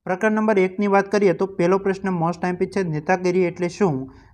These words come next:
નેતાગીરીની વિવિધ પદ્ધતિઓ સમજાવો. સેકન્ડ પ્રકરણ છે, નેતાગીરીની વિવિધ શૈલીઓ જણાવી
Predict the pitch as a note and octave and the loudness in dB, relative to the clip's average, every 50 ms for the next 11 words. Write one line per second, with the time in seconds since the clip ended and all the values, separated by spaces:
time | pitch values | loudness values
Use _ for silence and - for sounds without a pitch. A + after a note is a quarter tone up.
0 | _ D3+ E3 F3 F3 A3 - G3+ G3+ F#3+ G3 G3+ G3+ G3+ G3+ F#3 D3 D3 D3 E3+ | _ -6 -6 0 0 0 2 2 2 0 0 0 0 0 0 0 -2 -2 0 0
1 | G#3 A3 F#3+ F#3+ - - F3 D#3+ D#3 E3 E3 F#3 F3 F3 F#3 F3+ F3+ E3 C#3 C#3 | 0 2 0 -2 0 0 0 0 0 -2 -2 0 0 2 0 0 -2 -4 -6 -4
2 | C#3 C#3 C#3 C3+ C3 B2 B2 C3 - - _ _ _ _ _ _ _ - - F3+ | -4 -4 -2 -2 -2 -4 -6 -10 -14 -18 _ _ _ _ _ _ _ -8 -6 -4
3 | F3+ F3+ G#3 G3+ G3 G#3+ G3 G3 G3 G3+ G3 G3 G3 F#3+ G3 F#3+ G3 G#3+ A3 - | 0 2 2 2 2 0 -2 -2 0 0 0 0 0 0 -2 -2 -2 -2 -6 -12
4 | - - _ _ _ _ D3+ D#3+ F3 F3+ G#3 G#3 G3 G3+ F#3+ G3+ G3 G3 G3+ G3 | -16 -20 _ _ _ _ -8 -6 -2 0 0 2 2 2 2 2 2 2 0 0
5 | E3+ D#3 D#3+ D#3+ F#3 F3+ - - - E3 D#3+ F3 F3 F3+ F#3 F3+ F3 F3 E3 E3 | 0 0 0 2 0 0 -2 -2 0 0 2 2 2 2 2 2 2 2 2 2
6 | E3+ E3+ E3 E3+ F3 F3+ F3 | 2 2 2 2 0 -2 -4